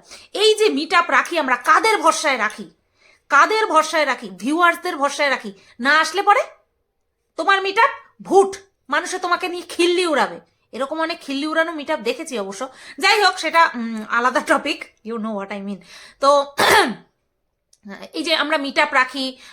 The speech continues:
বা আমরা ভিউয়ার্সদের বাড়িতে যাই, ভিউয়ার্সরা মনে হয় কি, মানে আমরা যখন ক্রিয়েটাররা ভিউয়ার্সদের বাড়িতে যাই না, অ-, অনেক ডাকার পরে যখন যাই না, তারা এমন আভাব করে মনে হয় যেন তারা চোখের সামনে ভগবান দেখতে পেয়েছে। সত্যি বলছি, এটা একদম সত্যি,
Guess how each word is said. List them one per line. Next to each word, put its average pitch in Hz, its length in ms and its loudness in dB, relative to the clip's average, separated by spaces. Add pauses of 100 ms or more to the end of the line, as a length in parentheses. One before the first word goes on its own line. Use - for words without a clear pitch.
(140)
বা 262 220 8
আমরা 311 460 4 (120)
ভিউয়ার্সদের 320 480 4
বাড়িতে 302 300 0
যাই, 269 200 2
ভিউয়ার্সরা 330 480 2
মনে 330 220 -2
হয় 392 160 2
কি, 392 320 0 (300)
মানে 330 240 2
আমরা 294 380 0
যখন 349 260 -4
ক্রিয়েটাররা 330 480 -2
ভিউয়ার্সদের 302 460 0
বাড়িতে 320 260 -2
যাই 277 220 2
না, 403 120 2
অ-, 269 260 0
অনেক 302 280 -2 (460)
ডাকার 277 360 2
পরে 339 320 4 (180)
যখন 269 280 -2
যাই 285 200 4
না, 381 140 2
তারা 311 320 2
এমন 349 340 2
আভাব 277 440 2
করে 311 280 2 (280)
মনে 320 180 -2
হয় 392 160 2
যেন 403 200 -2
তারা 392 280 6
চোখের 370 220 -4
সামনে 415 220 0
ভগবান 330 400 2
দেখতে 302 200 -2
পেয়েছে। 220 360 -8
সত্যি 392 340 0
বলছি, 294 340 0 (440)
এটা 320 180 -2
একদম 285 300 -4
সত্যি, 302 540 -8